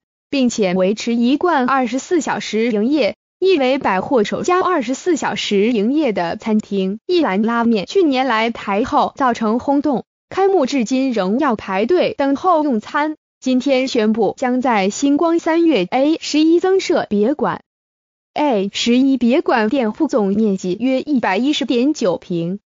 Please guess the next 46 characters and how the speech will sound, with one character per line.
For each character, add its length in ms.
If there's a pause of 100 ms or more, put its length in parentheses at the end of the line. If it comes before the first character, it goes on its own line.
(120)
营 240
业 140
用 180
面 240
积 240
约 240
三 280
十 120
一 220
点 200
七 200
平， 240 (260)
未 220
集 140
中 200
座 240
位 300
五 200
十 200
二 200
席， 460 (260)
主 200
推 180
天 240
然 240
豚 220
骨 160
汤 260
拉 220
面， 220 (280)
可 160
依 220
个 200
人 320
喜 200
好 280
加 280
点 260
腐 240
酱 300
汁 160
豚 340
骨 180
叉 220
烧 240
肉， 300